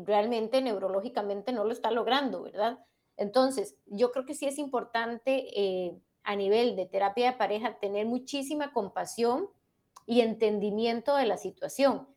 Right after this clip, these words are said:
de qué está bajo mi control y qué no. Y sobre todo, la otra persona, saber cuáles son las estrategias que ha ido aprendiendo para sobrellevar el asunto, ¿verdad? Porque recordemos que nosotros, con cualquier pareja, con déficit de atención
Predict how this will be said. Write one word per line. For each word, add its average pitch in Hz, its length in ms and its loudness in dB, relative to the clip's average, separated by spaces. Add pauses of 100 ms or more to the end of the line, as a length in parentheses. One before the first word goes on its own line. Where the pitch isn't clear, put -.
(120)
de 202 220 2
qué 254 140 6
está 269 380 2 (140)
bajo 254 280 2
mi 285 180 -6
control 254 520 0
y 196 160 -12
qué 190 120 -2
no. 214 320 -4 (500)
Y 233 100 -2
sobre 220 280 4
todo, 269 260 6
la 208 140 4
otra 226 280 2
persona, 262 500 -2
saber 220 540 0
cuáles 269 280 4
son 277 120 -2
las 294 140 -4
estrategias 269 800 -2
que 196 100 -4
ha 196 60 0
ido 226 180 4
aprendiendo 233 960 0 (380)
para 240 580 4
sobrellevar 185 600 2
el 220 140 2
asunto, 285 480 0
¿verdad? 240 380 2
Porque - 360 -6 (320)
recordemos 220 560 2
que 285 100 2
nosotros, 262 580 0 (140)
con 226 260 2
cualquier 247 460 2
pareja, 262 420 4
con 190 200 -8
déficit 262 380 -4
de 233 80 -2
atención 202 420 -2